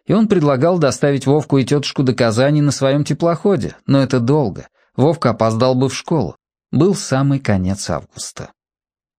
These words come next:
"Значит, вы сходите в Казани? Это же завтра утром. Не успеешь дочитать книжку". "А ты дай мне её на ночь.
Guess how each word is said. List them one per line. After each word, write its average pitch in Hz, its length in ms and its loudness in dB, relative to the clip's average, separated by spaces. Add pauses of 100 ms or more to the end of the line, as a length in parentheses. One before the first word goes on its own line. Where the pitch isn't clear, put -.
(300)
"Значит, 113 640 -2
вы 151 140 2
сходите 139 420 -2
в - 80 -6
Казани? 151 560 0 (340)
Это 104 200 0
же 113 140 2
завтра 120 360 0
утром. - 420 -4 (200)
Не 143 140 4
успеешь 160 460 0
дочитать 113 440 -2
книжку". - 460 -2 (840)
"А 208 100 0
ты 262 120 2
дай 254 200 2
мне 180 260 4
её 214 160 4
на 220 180 4
ночь. 135 240 -4